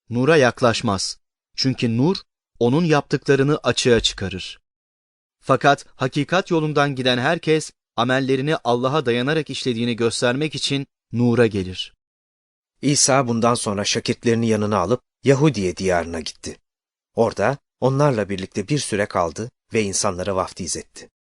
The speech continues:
Speaker 2: Bu sırada Yahya, Salim kasabasının yakınındaki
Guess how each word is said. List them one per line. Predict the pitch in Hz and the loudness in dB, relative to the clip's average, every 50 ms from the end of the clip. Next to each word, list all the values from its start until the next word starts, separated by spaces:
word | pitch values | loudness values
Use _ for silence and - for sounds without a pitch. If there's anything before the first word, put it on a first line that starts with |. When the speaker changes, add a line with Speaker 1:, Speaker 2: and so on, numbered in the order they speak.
| _ _ _ _ _ _ _ _ _ _ _ _ _ _ | _ _ _ _ _ _ _ _ _ _ _ _ _ _
Speaker 2:
Bu | 269 262 | 0 2
sırada | - - 131 107 87 95 95 | 4 4 2 2 2 -2 -2
Yahya, | 98 104 95 - 85 87 92 101 123 139 - _ _ _ _ _ | -2 -2 -4 -4 -6 -4 -2 -2 -4 -4 -8 _ _ _ _ _
Salim | - - 165 165 165 175 202 190 | -4 0 0 2 2 2 0 0
kasabasının | - 131 110 - 117 90 - - - 113 101 101 | 0 -2 0 0 -2 -2 -2 -2 -2 -2 -4 -4
yakınındaki | 101 101 98 - - 104 101 98 92 101 95 - - 143 | -4 -4 -4 -4 -4 -4 -4 -4 -4 -6 -6 -2 -4 -4